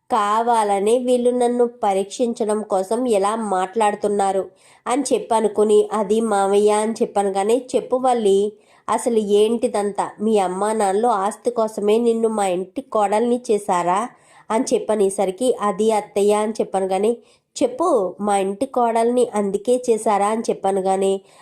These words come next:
"అవునత్తయ్య" అని చెప్పనేసరికి, అత్తయ్య మావయ్య అని చెప్పాను. కానీ ఒక్కసారిగా షాక్ అయిపోతారు. అంటే, "నువ్వు ఎలాంటి దానివో తెలుసు, నీ మనస్తత్వం ఎలాంటిదో నాకు తెలుసు.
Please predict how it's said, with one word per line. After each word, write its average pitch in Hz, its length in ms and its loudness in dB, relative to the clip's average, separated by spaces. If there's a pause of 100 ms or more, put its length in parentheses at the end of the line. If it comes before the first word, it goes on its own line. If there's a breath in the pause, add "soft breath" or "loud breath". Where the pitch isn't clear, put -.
(140)
"అవునత్తయ్య" 202 640 0
అని 202 320 0
చెప్పనేసరికి, 208 1120 0
అత్తయ్య 214 460 0
మావయ్య 208 480 2
అని 214 200 -2
చెప్పాను. 202 320 -2
కానీ 190 280 2
ఒక్కసారిగా 220 720 0
షాక్ 214 320 -2
అయిపోతారు. 202 400 -2 (400 soft breath)
అంటే, 202 360 0
"నువ్వు 240 240 2
ఎలాంటి 196 600 -2
దానివో 233 420 0
తెలుసు, 196 520 -4
నీ 214 160 0
మనస్తత్వం 220 800 0
ఎలాంటిదో 196 640 0
నాకు 247 300 -2
తెలుసు. 190 540 -4